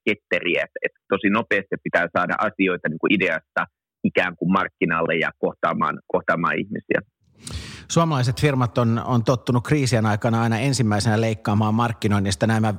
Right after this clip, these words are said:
Speaker 2: väitin, väitin viime viikolla Tommi Tervasellekin, joka sit sanoi, että no hei, kyllä te, <laughs> ei ainakaan tee näin, mutta, mutta mä oon väittänyt myös, että on hyvin suomalainen ilmiö, ja sä näet tietysti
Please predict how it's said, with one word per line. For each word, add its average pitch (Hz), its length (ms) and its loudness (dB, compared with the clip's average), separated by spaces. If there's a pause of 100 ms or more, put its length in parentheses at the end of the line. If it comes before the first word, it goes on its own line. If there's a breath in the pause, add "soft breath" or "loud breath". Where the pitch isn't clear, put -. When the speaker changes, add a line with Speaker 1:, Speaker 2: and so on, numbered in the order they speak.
(120)
Speaker 2:
väitin, 120 360 0
väitin 143 340 2
viime 143 260 0
viikolla 120 360 0
Tommi 127 280 0
Tervasellekin, 113 680 0
joka 107 180 0
sit 107 160 0
sanoi, 113 280 2
että 107 180 -2
no 110 80 2
hei, 123 200 0
kyllä 110 200 0 (160)
te, 165 120 2
<laughs> 127 120 2
ei 151 60 2
ainakaan 123 400 0
tee 120 160 0
näin, 127 260 0
mutta, 113 320 0 (520 loud breath)
mutta 135 200 0
mä 160 60 4
oon 156 60 0
väittänyt 165 380 0
myös, 156 200 0
että 127 220 0
on 131 120 4
hyvin 135 320 0
suomalainen 110 680 0
ilmiö, 117 380 2
ja 101 80 2
sä 127 120 0
näet 113 220 -2
tietysti 110 540 0